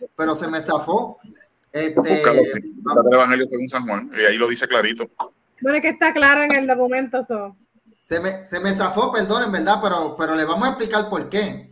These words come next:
Speaker 1: Pues vamos a ver, vamos a ir punto por punto, eh, lo que es la teología feminista, pero vamos, ¿verdad? Eh, el feminismo.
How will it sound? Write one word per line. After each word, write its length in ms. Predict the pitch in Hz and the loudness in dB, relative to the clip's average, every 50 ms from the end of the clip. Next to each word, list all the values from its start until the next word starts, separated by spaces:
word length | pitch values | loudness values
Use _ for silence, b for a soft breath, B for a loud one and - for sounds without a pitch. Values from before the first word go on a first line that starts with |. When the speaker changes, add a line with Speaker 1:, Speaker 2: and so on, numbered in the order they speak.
| - _ | -20 _
Speaker 1:
Pues 140 | 135 131 131 | -18 -14 -10
vamos 340 | 131 143 170 190 202 202 196 | -8 -8 -6 -6 -4 -4 -4
a 60 | 190 | -2
ver, 140 | 190 202 202 196 190 - | -2 -2 -2 -2 -4 -6
vamos 320 | - - 196 190 190 190 196 | -6 -6 -6 -6 -4 -4 -4
a 40 | 196 | -4
ir 140 | 196 196 | -4 -6
punto 360 | - - 190 - - 202 196 190 | -8 -10 -10 -10 -8 -10 -8 -6
por 240 | 180 151 143 123 | -8 -8 -8 -8
punto, 560 | - 180 185 185 190 - 151 135 131 - _ _ _ _ _ _ _ _ _ - | -12 -12 -12 -12 -10 -10 -10 -10 -10 -12 _ _ _ _ _ _ _ _ _ -12
eh, 480 | 127 127 127 123 123 123 120 120 117 117 117 110 107 120 110 123 | -10 -10 -8 -8 -8 -10 -10 -12 -12 -14 -14 -18 -20 -20 -20 -16
lo 120 | 120 123 120 | -14 -14 -12
que 100 | 120 127 | -10 -8
es 60 | 139 | -8
la 160 | 151 147 143 | -6 -6 -8
teología 280 | 143 131 123 131 135 131 | -8 -8 -8 -8 -8 -10
feminista, 460 | 131 131 127 131 151 151 - 139 - | -10 -10 -10 -12 -10 -8 -10 -8 -6
pero 160 | 131 131 131 | -6 -4 -2
vamos, 300 | 139 165 196 220 226 - - - - - _ - - - _ _ _ _ _ _ _ _ _ _ _ _ | 0 0 2 2 2 0 -2 -6 -12 -20 _ -20 -20 -20 _ _ _ _ _ _ _ _ _ _ _ _
¿verdad? 420 | 127 131 131 127 165 175 175 - - - | -10 -8 -2 0 0 0 0 -2 -6 -10
Eh, 260 | 143 135 - 131 135 | -12 -12 -12 -14 -16
el 40 | - | -14
feminismo. 840 | - - 185 190 185 175 175 175 202 214 214 185 160 139 120 101 | -8 -4 -4 -4 -2 -4 -2 0 0 0 0 -2 -4 -6 -10 -12